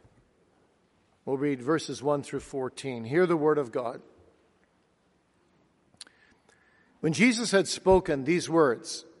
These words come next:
he went out with his disciples across the brook Kidron, where there was a garden, which he and his disciples entered.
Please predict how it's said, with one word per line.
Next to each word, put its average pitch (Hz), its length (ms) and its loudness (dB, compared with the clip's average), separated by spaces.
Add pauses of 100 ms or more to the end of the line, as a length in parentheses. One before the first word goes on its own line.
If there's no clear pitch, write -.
(380)
he 151 160 -2
went 160 160 0
out 185 220 6
with 170 120 0
his 147 120 -2
disciples 127 920 0 (520)
across 180 420 4
the 170 80 0
brook 143 260 2
Kidron, 131 760 -4 (920)
where 147 140 4
there 180 120 8
was 156 160 2
a 143 80 0
garden, 151 600 6 (1160)
which - 420 -2 (160)
he 196 460 0
and 151 140 -4
his 127 100 -6
disciples 120 880 -2 (320)
entered. 151 500 -2